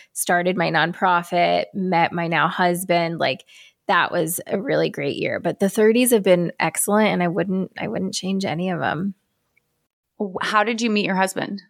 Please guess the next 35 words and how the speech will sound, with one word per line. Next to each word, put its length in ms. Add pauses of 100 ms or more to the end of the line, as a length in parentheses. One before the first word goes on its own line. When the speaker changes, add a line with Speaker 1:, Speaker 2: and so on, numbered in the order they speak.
(140)
Speaker 1:
So 260
actually, 380
I 140
hired 440
him 540
to 540
be 400
a 80
photographer 800 (300)
<laughs> 160
for 540
my 180
nonprofit. 1000
<laughs> 400 (260)
Speaker 2:
No 220 (120)
way. 600
Speaker 1:
Yeah. 600
And 400
he, 320
so 140
he 160
came 400
and 100
he 120
was 300
doing 340
videography 580
and 160
photography. 640
And 160
he 120
was 120
just, 200
like, 180
so 440